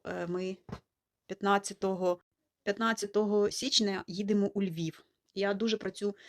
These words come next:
ну, хочу туди поїхати. Ми поїдемо, е, з Herbalife. Буде в нас там с-, така школа лідерів називається, навчання буде. А саме головне, в нас буде там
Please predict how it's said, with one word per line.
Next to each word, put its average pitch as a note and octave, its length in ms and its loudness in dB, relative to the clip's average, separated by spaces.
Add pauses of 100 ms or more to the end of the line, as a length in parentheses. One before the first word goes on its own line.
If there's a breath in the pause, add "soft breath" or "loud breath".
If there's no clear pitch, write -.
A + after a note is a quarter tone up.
(140 loud breath)
ну, G#3 340 -2 (400)
хочу G#3+ 360 6
туди F#3 260 -6 (180)
поїхати. G3+ 560 0
Ми F#3 100 -2
поїдемо, F3+ 640 0 (120)
е, F#3 220 -8
з D#3 80 -12
Herbalife. F3+ 520 -2 (280)
Буде F3 200 -4
в F3 40 0
нас E3 140 -2
там F3 120 -8
с-, - 160 -16
така - 200 -12
школа F3+ 300 -2
лідерів G3+ 380 -2
називається, F3 580 -8
навчання F#3 420 -4
буде. F#3 220 -6 (420 loud breath)
А - 60 -20
саме G3+ 220 0
головне, G3 340 -2
в - 20 0
нас F#3+ 160 -4
буде G#3 160 0
там F3+ 220 -4